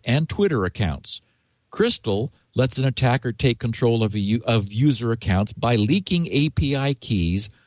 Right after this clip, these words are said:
while Scoreloop partially discloses users' friends lists, even if they're private. Okay, so, um, we have a situation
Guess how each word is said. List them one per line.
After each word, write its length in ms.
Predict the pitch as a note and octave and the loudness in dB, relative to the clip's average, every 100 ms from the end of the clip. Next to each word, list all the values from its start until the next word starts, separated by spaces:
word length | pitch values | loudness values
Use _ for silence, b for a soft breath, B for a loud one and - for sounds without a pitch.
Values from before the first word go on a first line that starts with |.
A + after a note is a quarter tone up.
| b | b
while 180 | A#2+ A#2 | -2 0
Scoreloop 600 | A2+ - E3+ F3+ D#3 D#3+ - _ _ | 0 0 2 2 2 0 -4 _ _
partially 480 | D#3 C3+ C3+ C3 C3 | -2 -2 -2 -2 -2
discloses 640 | A#2+ A#2 - A2+ A2+ G2+ G2 | 0 -2 0 0 2 -2 2
users' 400 | B2+ B2 A#2+ A#2 | 2 2 -2 -4
friends 400 | - E3 D3 B2+ | -2 -2 0 0
lists, 420 | B2 - - - | 0 -2 -6 -2
even 260 | C3+ A#2 A#2 | 0 0 -2
if 100 | A2 | -2
they're 180 | A2 | -2
private. 520 | A2 A2+ G#2+ - - - _ _ _ B B B B B B B B | 0 0 0 -2 -8 -18 _ _ _ B B B B B B B B
Okay, 400 | C3 B2+ G2 C#2+ - _ _ _ | -2 0 0 -2 -10 _ _ _
so, 500 | - E3 D3+ C#3+ C3 _ _ _ _ _ _ _ _ _ _ _ - - | -2 2 4 2 0 _ _ _ _ _ _ _ _ _ _ _ -20 -6
um, 380 | B2+ B2+ A#2+ G#2 A2 b b b b b _ _ _ - | 0 2 2 0 -6 b b b b b _ _ _ -2
we 120 | B2+ | 2
have 160 | D3 G3+ | 4 2
a 60 | |
situation 880 | A3+ G#3+ - D#3+ A2 F#2+ - F#2+ C#3 | -2 -4 -4 0 0 0 -2 -4 -4